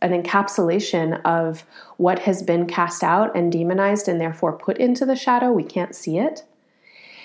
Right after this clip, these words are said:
And if we're going to be thinking about, uh, the metaphor of Aquarius and collectives and the individual, um, participation with collectives, our shadow <laughs> sides are so important.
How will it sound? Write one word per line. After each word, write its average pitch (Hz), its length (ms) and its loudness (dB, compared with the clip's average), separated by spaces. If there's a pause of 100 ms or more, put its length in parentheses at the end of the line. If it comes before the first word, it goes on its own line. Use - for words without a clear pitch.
(200)
And 214 420 4 (120)
if 214 180 2
we're 233 160 4
going 269 280 4
to 320 60 4
be 214 160 2
thinking 190 380 0
about, 165 640 0 (100)
uh, 160 320 -2
the 165 140 -2
metaphor 185 480 2
of 165 80 0
Aquarius 170 680 0
and 160 500 -4
collectives 190 760 -2
and 175 100 2
the 170 80 0
individual, 165 880 0 (420)
um, 165 640 0
participation 175 880 -2
with 180 160 -4
collectives, 170 840 -4 (1200)
our 190 140 4
shadow 220 560 4
<laughs> - 0 -
sides 180 500 2
are 175 80 0
so 170 280 2
important. 170 680 -2